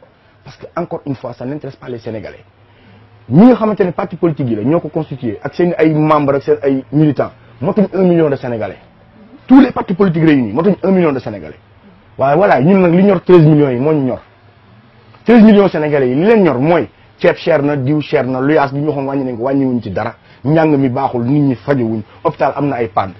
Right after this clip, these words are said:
Ñi ngi def, ñi ngi, ñi ngi, ñi ngi brader suñu foncier, ñi ngi sàcc suñu littoral bi, ñi ngi tabax ay usines nu mu leen neexee à tout bout de champ,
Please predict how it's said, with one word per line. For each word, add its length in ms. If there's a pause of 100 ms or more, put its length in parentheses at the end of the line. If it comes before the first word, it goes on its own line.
(360)
Ñi 120
ngi 100
def, 160 (360)
ñi 120
ngi, 140
ñi 120
ngi, 80
ñi 120
ngi 120
brader 360
suñu 240
foncier, 480 (240)
ñi 100
ngi 100
sàcc 420
suñu 240
littoral 400
bi, 120 (280)
ñi 100
ngi 80
tabax 280
ay 140
usines 240
nu 160
mu 60
leen 140
neexee 260
à 100
tout 180
bout 140
de 60
champ, 220